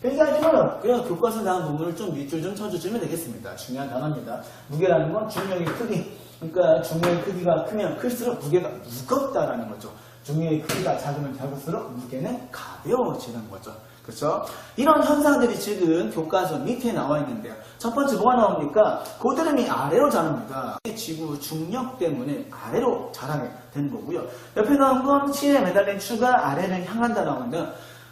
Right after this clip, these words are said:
어, 실에 매달린 추, 어떤 추를 매달리면 아래로 향하게 되겠죠. 그쵸? 이게 다 누구 때문에? 바로 중력 때문이라는 거죠.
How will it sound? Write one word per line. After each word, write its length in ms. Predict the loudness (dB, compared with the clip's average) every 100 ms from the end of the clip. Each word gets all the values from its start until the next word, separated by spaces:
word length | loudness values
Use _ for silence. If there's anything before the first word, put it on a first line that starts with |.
| -10
어, 140 | -8
실에 300 | -4 -2 0
매달린 360 | 0 0 -2 -4
추, 260 | -4 -4
어떤 240 | -4 -4 -6
추를 600 | -6 -8 -2 4 4 2
매달리면 540 | -2 0 0 -2 -4
아래로 280 | -6 -8 -6
향하게 400 | -4 -2 0 -2 -6
되겠죠. 420 | -12 -12 -12 -12
그쵸? 400 | -18 -10 -6 -6 -6 -12 -14
이게 120 | -10
다 160 | -8 -8
누구 220 | -8 -6
때문에? 560 | -4 -2 -2 -4 -8 -12
바로 380 | -2 0 0 -2 -12
중력 680 | -12 -10 -8 -4 -4 -6 -6
때문이라는 560 | -4 -4 -4 -6 -10
거죠. 240 | -14 -10